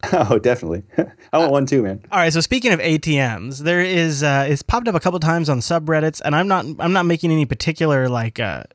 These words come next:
Speaker 2: endorsement or recommendation for, um, any particular Tor-based exchanges, but I had the realization this last week when we were talking about all the stuff around Gox and Gox shutting down or getting shut down or what happens if, you know what would happen is we would just, if, if the U S government got so hostile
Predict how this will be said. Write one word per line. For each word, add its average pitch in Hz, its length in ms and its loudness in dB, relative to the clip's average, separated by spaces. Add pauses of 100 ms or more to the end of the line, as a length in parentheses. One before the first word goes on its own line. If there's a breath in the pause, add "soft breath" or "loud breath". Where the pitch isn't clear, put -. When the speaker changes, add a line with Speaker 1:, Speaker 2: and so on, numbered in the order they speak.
(140)
Speaker 2:
endorsement 147 600 0
or 139 100 0
recommendation 135 720 0
for, 139 380 -2
um, 117 380 -6 (680 soft breath)
any 151 140 2
particular 127 520 0
Tor-based 139 760 2
exchanges, 139 560 -2
but 156 220 0 (480 soft breath)
I 262 40 -4
had 285 140 0
the 285 60 0
realization 165 920 0 (200)
this 147 220 -2
last 131 300 0
week 123 340 -4
when 139 80 0
we 147 80 2
were 151 40 -2
talking 240 240 -6
about 277 60 2
all 240 40 0
the 175 80 0
stuff 170 220 0
around 131 240 0
Gox 143 360 0
and 120 180 -6
Gox 143 240 0
shutting 139 280 0
down 131 280 2
or 127 60 0
getting 135 200 0
shut 131 180 -4
down 127 200 -2
or 120 40 -2
what 147 160 0
happens 135 440 -2
if, 135 440 -2 (680)
you 294 60 -2
know 311 60 2
what 285 80 2
would 180 100 2
happen 156 360 2
is 135 140 0
we 160 100 2
would 160 120 0
just, 147 320 -2
if, 160 260 -2
if 165 240 0
the 156 140 -2
U 220 140 0
S 214 120 0
government 123 300 0
got 95 140 -6
so 196 240 4
hostile - 560 -2